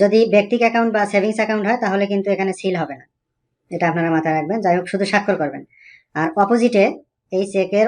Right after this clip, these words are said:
অপোজিটে আপনারা দুইটি স্বাক্ষর করবেন আর মোবাইল নাম্বার অবশ্যই দেবেন। তো উপরে এগুলি করবেন, করার পরে এই চেকটা আপনি যিনি তুলতে যাবেন,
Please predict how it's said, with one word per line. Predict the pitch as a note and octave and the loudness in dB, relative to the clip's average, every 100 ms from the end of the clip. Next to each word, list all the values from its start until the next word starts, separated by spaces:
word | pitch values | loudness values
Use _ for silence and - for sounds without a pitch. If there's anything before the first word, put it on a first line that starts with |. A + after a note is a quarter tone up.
| F#3 | 2
অপোজিটে | E3+ G3+ G3 - D4 G#3 | 0 -2 0 0 0 -2
আপনারা | E3 E3+ G3+ D#4+ - _ _ _ _ _ | -2 0 0 -2 -10 _ _ _ _ _
দুইটি | F#3+ G3+ G#3+ A#3 | 0 2 2 2
স্বাক্ষর | G#3+ F#3+ G3 F#3 | 0 0 0 2
করবেন | F3 F3+ A#3 - - | 2 2 -2 -6 -6
আর | E3+ F3+ | 0 4
মোবাইল | G3 G3 | 4 4
নাম্বার | F3+ F3+ E3+ | 4 4 2
অবশ্যই | D#3+ F3 E3+ | 0 -2 -2
দেবেন। | C#3 C3+ _ _ _ _ _ _ _ _ _ _ _ _ _ _ _ _ _ _ | -4 -10 _ _ _ _ _ _ _ _ _ _ _ _ _ _ _ _ _ _
তো | F#3 A3+ | 2 2
উপরে | A3+ B3 B3 | 6 6 6
এগুলি | B3 B3 | 4 4
করবেন, | A3+ G3+ A3+ D#4+ | 4 6 6 4
করার | G#3+ F#3+ G3 | 4 2 2
পরে | G3 F#3 B3+ G3+ | 2 2 2 2
এই | F#3 | 2
চেকটা | G3 F#3+ F#3 A3+ D4+ _ _ _ - | 0 2 2 2 -2 _ _ _ -6
আপনি | F3 F3+ | -2 0
যিনি | E3+ F#3 G#3 A3+ | 2 2 2 0
তুলতে | G#3+ F#3 G3 | -2 2 4
যাবেন, | F3+ E3 | 4 4